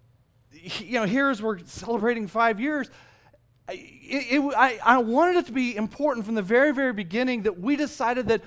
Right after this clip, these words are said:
our church wouldn't do things that would cause it to be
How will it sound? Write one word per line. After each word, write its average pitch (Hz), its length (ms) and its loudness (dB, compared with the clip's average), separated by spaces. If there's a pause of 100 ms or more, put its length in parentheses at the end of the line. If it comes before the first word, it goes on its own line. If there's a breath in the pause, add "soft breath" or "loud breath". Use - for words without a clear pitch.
(260 loud breath)
our 277 200 6
church 277 540 -2
wouldn't 254 720 -2 (320 soft breath)
do 247 280 2
things 214 520 0
that 214 140 2
would 202 200 0
cause 226 380 0
it 220 100 -8
to 214 80 -10
be 220 240 -2